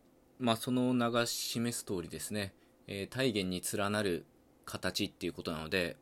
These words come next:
当然後ろに名詞が続く時もこの連帯形になるんですけど、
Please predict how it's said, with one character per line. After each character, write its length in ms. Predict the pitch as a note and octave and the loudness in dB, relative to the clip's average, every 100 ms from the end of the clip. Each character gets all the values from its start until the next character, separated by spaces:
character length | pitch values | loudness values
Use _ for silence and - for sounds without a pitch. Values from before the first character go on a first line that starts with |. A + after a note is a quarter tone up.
| - | 2
当 160 | D3 | 6
然 140 | D3 D3 | 6 6
後 260 | C#3 D3 | 4 2
ろ 40 | C#3 | 4
に 120 | C3+ | 4
名 200 | C3 E3+ | 4 4
詞 140 | G3 | 2
が 100 | F3+ | 0
続 240 | F3+ D#3+ E3+ | 0 -2 -2
く 120 | F3+ | -2
時 240 | E3+ - | -4 -2
も 140 | D#3+ F3+ | 0 2
こ 120 | A2+ | 2
の 120 | G2 | 2
連 200 | F#2 G2+ | 2 0
帯 160 | G#2+ G#2 | 0 0
形 180 | A2 G#2 | 2 0
に 100 | G2+ | 0
な 120 | A2 | 0
る 100 | F#2 | -2
ん 60 | |
で 100 | E2 | -4
す 100 | D#2+ | -8
け 120 | - F#2+ | -4 2
ど、 240 | C3 G#2+ | 4 2